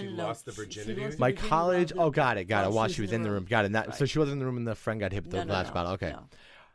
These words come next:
Speaker 3: She was the cliche, stereotypical bad roommate. Stole my clothes, my food, my drinks, school supplies,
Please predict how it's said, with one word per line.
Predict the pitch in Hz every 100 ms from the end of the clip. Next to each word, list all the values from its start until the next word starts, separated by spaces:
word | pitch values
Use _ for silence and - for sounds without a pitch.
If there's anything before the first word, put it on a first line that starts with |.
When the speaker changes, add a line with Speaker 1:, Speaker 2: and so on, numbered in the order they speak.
| _
Speaker 3:
She | - 170
was | 180 180
the | 139 147
cliche, | - 160 180 - 156 147
stereotypical | 139 135 131 - 127 120 107
bad | 101 101
roommate. | 95 87 73 -
Stole | - 147
my | 143
clothes, | 143 139 127
my | 104
food, | - 120 110
my | 95
drinks, | 87 110 113 -
school | - 107
supplies, | - 98 92